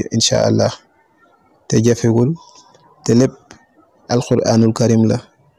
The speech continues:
Comme ni ñu leen waxee ne lépp loo xam ne ñu ngi koy ànd ak yéen, day nekk lu ñuy sukkandikoo ci Alquraanul Karim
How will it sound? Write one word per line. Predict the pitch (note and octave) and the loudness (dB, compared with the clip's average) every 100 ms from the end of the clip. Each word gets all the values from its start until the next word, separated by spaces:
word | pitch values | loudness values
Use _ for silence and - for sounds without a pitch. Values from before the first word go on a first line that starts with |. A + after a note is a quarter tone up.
| - | -4
Comme | C#3 C3+ | 2 4
ni | C3+ C#3 | 4 4
ñu | B2+ | 4
leen | A#2+ A#2 | 4 2
waxee | A#2 A#2+ A#2 | 0 0 0
ne | A2+ | 2
lépp | A2+ C#3+ C#3 C#3+ | 2 0 0 -2
loo | B2+ B2 | 0 0
xam | C3 | 2
ne | A#2+ | 2
ñu | A#2 A#2+ | 2 2
ngi | |
koy | A#2+ A#2 | 2 2
ànd | A#2 A2+ | 2 2
ak | |
yéen, | A#2 A#2 A#2 - _ _ _ _ _ _ - - | 2 2 -2 -8 _ _ _ _ _ _ -20 -4
day | A2+ A#2 | 2 4
nekk | A#2 A#2 - B2+ - _ _ _ | 2 0 -2 -4 -4 _ _ _
lu | A#2 A#2 | 2 4
ñuy | A#2 | 4
sukkandikoo | A2+ B2+ - A#2 A2+ A#2 | 2 -2 2 2 2 -2
ci | A2 - | -2 -4
Alquraanul | A#2+ B2 - A2+ A2+ | -4 -4 -2 0 0
Karim | - A2 A2+ A#2+ | 0 0 0 -2